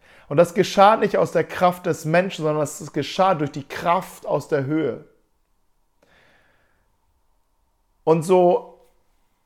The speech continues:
habe ich, ähm, unserem Pastor Hartmut Knorr, der mit seiner Frau Brigitte ja bei uns auch in der Elim Sternschanze am Start ist und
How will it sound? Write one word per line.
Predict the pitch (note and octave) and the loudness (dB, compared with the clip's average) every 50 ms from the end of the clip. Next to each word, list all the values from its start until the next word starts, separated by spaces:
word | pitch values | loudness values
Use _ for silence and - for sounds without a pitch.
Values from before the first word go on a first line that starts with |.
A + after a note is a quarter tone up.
| _ _ _ _ _ _ | _ _ _ _ _ _
habe | - C#3 D#3 F#3 G3 G3 A3 | -8 -2 4 4 4 4 4
ich, | G#3 - - - E4+ - | 0 0 -2 -10 -6 0
ähm, | - F3 F3 F3 E3+ E3+ E3 E3 D#3+ D#3+ - - _ | 4 6 8 8 6 6 2 -2 -4 -6 -8 -12 _
unserem | - F3 F3 E3+ D#3 D3 F3 E3 E3 D#3+ D#3+ D#3 D#3 D3+ D3 C#3+ C3+ _ _ _ _ _ _ _ _ _ _ _ _ _ _ _ - | -2 -2 0 0 2 6 6 6 6 6 2 0 -4 -4 -6 -8 -10 _ _ _ _ _ _ _ _ _ _ _ _ _ _ _ -10
Pastor | - - F#3+ G3 F#3+ - - G3 F3 D#3 D3+ | -2 2 2 2 2 0 2 2 2 4 4
Hartmut | F3+ F3+ F#3 E3 E3+ E3 D#3+ D#3 - - | 4 2 2 2 0 -2 -2 -4 -4 -8
Knorr, | - - - - D#3+ E3+ G3 G#3+ F3+ D#3 D#3 D#3+ E3+ F3 F3+ - - _ _ _ _ _ _ _ _ _ _ - | -16 -14 -10 -6 -4 0 2 2 4 4 2 2 0 -4 -12 -18 -20 _ _ _ _ _ _ _ _ _ _ 0
der | D#3 D#3 D#3 D#3 D3+ D3+ | 4 6 6 6 6 4
mit | D3 D3 D3+ C3+ | 4 2 -2 2
seiner | - D#3 D3+ D3+ C#3+ | 4 4 4 4 2
Frau | - - E3 E3 D#3+ | 0 2 2 2 2
Brigitte | D3 D3 D3 B2+ D3+ E3 E3 F3+ | 2 -2 -2 0 0 -2 0 0
ja | D#3+ D#3 D3+ D3 | 2 4 4 4
bei | C#3 D3 | 4 4
uns | D3 D3+ D#3+ D#3 - | 2 2 0 -2 0
auch | - D#3+ C#3+ | -2 0 0
in | D3+ C#3+ | 0 -2
der | C#3 C3+ C#3 D3+ | 0 0 0 0
Elim | D3+ C#3+ C#3 C3+ C3 | 0 -2 -2 -4 -6
Sternschanze | B2 - - - D#3+ D#3 D#3+ D#3 - - D#3 D3+ C#3+ - - - D3 D3 - | -10 -8 -2 0 0 0 0 -4 -4 -4 -4 -4 -4 -8 -6 -4 -4 -4 -4
am | - B2+ B2 B2 | -4 -8 -8 -8
Start | - - - D#3 D3 F3 F#3+ F#3+ - - | -12 -8 0 0 2 2 2 -2 -4 -6
ist | - D#3 C#3+ C#3 - - | -4 -4 -4 -6 -8 -10
und | A3 F3 C#3 C3 B2+ B2+ A#2+ - | -6 -4 -4 -4 -4 -8 -10 -12